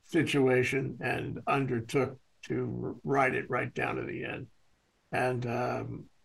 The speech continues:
that was, that was really fantastic that he did that. And he,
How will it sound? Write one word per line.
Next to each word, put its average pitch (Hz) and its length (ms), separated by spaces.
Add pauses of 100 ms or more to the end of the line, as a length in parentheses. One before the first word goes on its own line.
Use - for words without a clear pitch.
(120)
that - 120
was, 127 260 (220)
that 147 120
was 135 260
really 120 400 (160)
fantastic - 720
that 101 140
he 101 100
did 104 320
that. - 200 (220)
And 131 160
he, 143 220